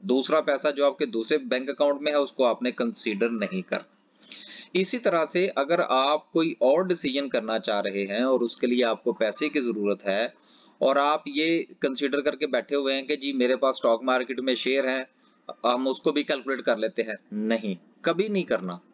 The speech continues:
हमेशा याद रखिएगा कि ये चीज़ अपने इस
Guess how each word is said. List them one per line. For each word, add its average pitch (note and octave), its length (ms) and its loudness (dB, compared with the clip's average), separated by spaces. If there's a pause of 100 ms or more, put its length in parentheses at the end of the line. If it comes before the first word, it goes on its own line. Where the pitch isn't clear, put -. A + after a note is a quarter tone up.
(580)
हमेशा D#3 680 2
याद C#3 320 0
रखिएगा C3+ 640 0 (560)
कि D3 440 0 (380)
ये D#3+ 400 4
चीज़ E3 460 0
अपने D#3 800 -2 (220)
इस D3 340 0